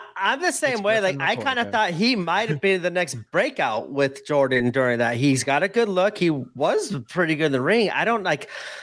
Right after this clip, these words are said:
Speaker 1: I, lately, I haven't been impressed with him. And I, I don't know if it's his new character and it's just, like,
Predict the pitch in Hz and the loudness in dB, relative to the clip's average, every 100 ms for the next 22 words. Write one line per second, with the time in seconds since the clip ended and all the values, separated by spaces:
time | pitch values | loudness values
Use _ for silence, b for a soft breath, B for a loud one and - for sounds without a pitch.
0 | B - 147 185 - - _ _ _ - | B -4 -4 -4 -12 -20 _ _ _ -4
1 | 156 294 302 320 131 180 240 220 139 139 | -2 -2 0 -2 0 -2 -2 -2 -2 0
2 | 117 104 151 214 135 123 127 117 120 127 | -2 -2 -2 0 -2 -2 -2 0 0 0
3 | 135 151 165 170 170 175 165 135 143 - | 0 0 2 2 2 2 2 -2 -2 0
4 | 123 120 123 - 147 190 196 196 143 131 | 0 0 -2 0 0 0 0 -2 0 -2
5 | 110 - | 0 -2